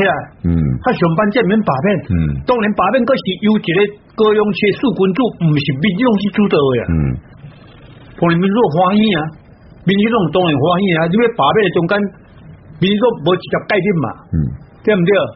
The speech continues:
Speaker 1: 哦，这是无同款的，但这是国民党直接介入罢免哦，
Speaker 2: 嗯。
Speaker 1: 完全是无同款。而且罢免的门槛就对啦，咱讲事实就对啦。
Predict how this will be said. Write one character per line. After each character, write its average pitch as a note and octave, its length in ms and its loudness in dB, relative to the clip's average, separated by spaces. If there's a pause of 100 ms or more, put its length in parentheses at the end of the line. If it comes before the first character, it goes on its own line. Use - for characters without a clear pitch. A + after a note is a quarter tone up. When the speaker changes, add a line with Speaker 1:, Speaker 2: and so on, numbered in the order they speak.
(420)
Speaker 1:
哦， D#3+ 80 2 (320)
这 - 80 -6
是 B3+ 120 2 (120)
无 G3+ 160 2
同 G3+ 80 -6 (160)
款 G#3 160 0
的， C#3+ 160 -2
但 - 80 -4
这 D3 120 -4 (120)
是 - 40 -2 (280)
国 C4 160 0
民 G#3 80 -2 (160)
党 C4+ 80 0 (560)
直 - 80 -20 (160)
接 D3+ 160 -2 (320)
介 G3 80 2
入 C3 320 0 (320)
罢 - 80 -8 (240)
免 D3+ 80 2 (160)
哦， G2 100 -8 (140)
Speaker 2:
嗯。 B1+ 80 0 (800)
Speaker 1:
完 D#3 160 0
全 - 80 0
是 C#3+ 80 0
无 C3 80 -4
同 D3 140 0 (100)
款。 - 20 -4 (140)
而 - 80 -2
且 A3+ 240 0
罢 D3 80 0 (160)
免 A3+ 160 0
的 F3 80 -4 (400)
门 E3+ 80 2 (160)
槛 - 80 -2 (160)
就 - 80 0
对 F#3+ 160 0
啦， A#2 80 -2 (480)
咱 F#3 80 -4
讲 F#3+ 160 0
事 F#3+ 240 0
实 F3+ 160 -2
就 C#3+ 160 0
对 D#3 80 0
啦。 B2 100 -2